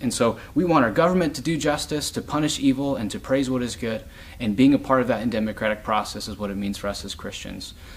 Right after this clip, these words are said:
So we should have God's heart towards the vulnerable who tend to be the recipients of injustice,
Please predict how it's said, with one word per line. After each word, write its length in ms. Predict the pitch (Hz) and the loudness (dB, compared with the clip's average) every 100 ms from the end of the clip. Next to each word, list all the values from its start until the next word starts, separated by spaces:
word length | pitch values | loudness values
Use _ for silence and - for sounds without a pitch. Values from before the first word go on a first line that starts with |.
| - | -14
So 120 | - 120 | -4 2
we 140 | 151 | 2
should 160 | 160 135 | 2 2
have 380 | 135 143 135 | 2 2 0
God's 260 | 120 117 104 | 0 0 2
heart 280 | - 165 - | 2 2 2
towards 220 | 135 117 | 0 -2
the 60 | 107 | 0
vulnerable 380 | 127 143 135 127 | 2 4 2 0
who 140 | 120 | -2
tend 360 | 113 147 151 147 | -2 -2 0 0
to 80 | 127 | 0
be 120 | 127 | 0
the 120 | 113 | 0
recipients 640 | 104 - 131 131 127 - | -4 -6 -2 0 0 -2
of 180 | - 104 | -6 -4
injustice, 800 | 131 139 139 143 - 139 - | 2 2 2 -2 -4 -6 -6